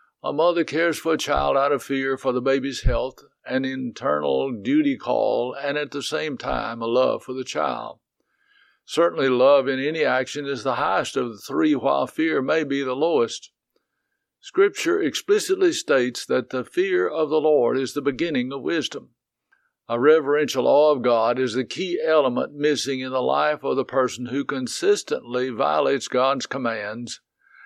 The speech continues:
and man's laws. This is also true on an earthly plane when children rebel and in disobedience flaunt the express wishes of parents.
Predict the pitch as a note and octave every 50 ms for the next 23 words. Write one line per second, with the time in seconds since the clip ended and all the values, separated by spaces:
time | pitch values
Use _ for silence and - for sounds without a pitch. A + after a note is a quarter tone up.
0 | - - - D3 D#3+ E3 D#3 D3+ C#3+ C3 C3 C3+ C3+ C3+ C3 - C3 C3 B2+ B2+
1 | - - - - - - - _ _ _ _ _ _ _ _ _ _ _ _ _
2 | _ - C#3+ C#3+ - A#2+ B2 G2+ A#2 B2 C#3 D3 D3+ - - C3+ B2+ B2+ A#2 -
3 | C#3+ D3+ D3+ D3+ D3 C#3 C3+ C3 C3 C3+ D3+ F#3 F#3+ F3+ - B2+ A#2+ A#2 - -
4 | A#2 A2+ A#2+ B2+ C3 C#3 C#3+ C3+ B2+ B2+ C3 A#2+ - - D3 D3 D3+ C#3 C3+ C#3
5 | C#3+ D3 D3+ C#3+ A#2+ B2 B2+ A#2+ A2+ A#2+ B2+ B2+ B2+ B2+ C#3 C#3 C#3 D3 C#3+ C#3
6 | C#3 C3+ B2+ D#3 E3+ D#3 - C#3+ D3 D3 E3 E3+ D3+ C#3+ C#3 C3+ C3+ - - -
7 | - D#3 D#3+ E3 E3+ E3 C3 - D3 C#3+ C#3 C3+ - - - D3+ D3 C#3+ - -
8 | B2+ C3 C#3+ B2+ - B2 B2+ A2+ G2+ A#2+ B2 - - A#2+ C3 B2 A2+ A#2 - -
9 | - -